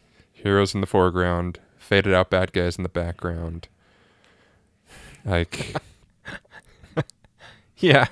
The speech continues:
Speaker 2: it is.
Speaker 1: Pha-, phase three, we have the lineup of characters with the spread arms and the weird kind of pyramids of people going. Like, it's very strange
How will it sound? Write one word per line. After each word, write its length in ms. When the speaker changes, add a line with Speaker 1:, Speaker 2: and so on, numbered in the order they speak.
Speaker 2:
it 200
is. 200
Speaker 1:
Pha-, 260
phase 380
three, 360
we 200
have 500
the 160
lineup 580
of 200
characters 840
with 140
the 80
spread 420
arms 1000
and 160
the 60
weird 380
kind 200
of 120
pyramids 600
of 200
people 640
going. 560
Like, 180
it's 140
very 520
strange 760